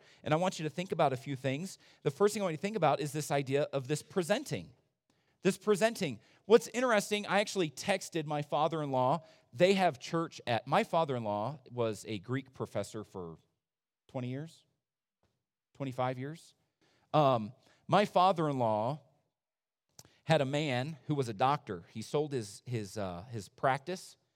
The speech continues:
went to Ambassador Baptist College as a preacher. He got his undergraduate or his graduate degree, I don't remember how it worked out, but he got it from the University of Virginia. The University of Virginia has a world-renowned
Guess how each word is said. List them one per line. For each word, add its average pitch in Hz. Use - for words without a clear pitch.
went 135
to 139
Ambassador 127
Baptist 127
College 127
as 104
a 98
preacher. 107
He 139
got 196
his 139
undergraduate 135
or 120
his 95
graduate 131
degree, 110
I 117
don't 123
remember 117
how 117
it -
worked 110
out, 120
but 107
he 107
got 151
it 156
from 127
the 120
University 120
of 95
Virginia. 95
The -
University 208
of 131
Virginia 123
has 165
a 135
world-renowned 151